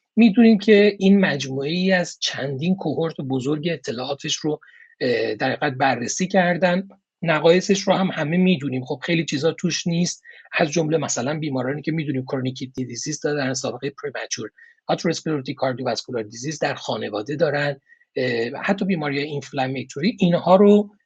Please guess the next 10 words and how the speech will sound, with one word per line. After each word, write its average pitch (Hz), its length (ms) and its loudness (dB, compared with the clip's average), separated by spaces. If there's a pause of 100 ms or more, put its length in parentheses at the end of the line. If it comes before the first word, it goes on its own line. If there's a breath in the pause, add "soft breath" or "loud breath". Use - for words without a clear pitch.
(120)
در 139 200 0
خود - 380 2
ریسک 190 260 2
کلکولیتور 131 680 -2
نداریم، 208 280 4
ولی 233 180 6
گایدلاین 160 460 0
همهٔ 156 300 -2
این 214 180 2
موارد 123 420 -6